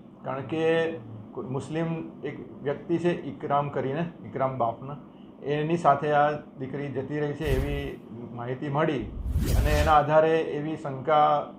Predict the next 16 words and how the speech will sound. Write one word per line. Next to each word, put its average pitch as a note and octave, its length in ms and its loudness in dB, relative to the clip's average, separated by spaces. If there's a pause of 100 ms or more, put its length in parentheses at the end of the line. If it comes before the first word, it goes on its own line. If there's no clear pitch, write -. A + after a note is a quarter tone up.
(160)
ઉ-, C3+ 240 -10
ઉપસ્થિત C#3 480 -8
થઈ F3 160 6
હતી C#3+ 360 0 (160)
કે C#3+ 400 -2
આમાં C3 500 -2
લવ C3 220 2
જેહાદનું, C3+ 920 0 (480)
અ, C3+ 180 -2
કન્ટેન્ટ C#3 560 -2
છે C3+ 160 -2
કે C#3+ 120 -8
કેમ B2 360 -4
એમ. G#2+ 180 -6 (680)
પરંતુ D#3 340 4
આ D#3+ 300 10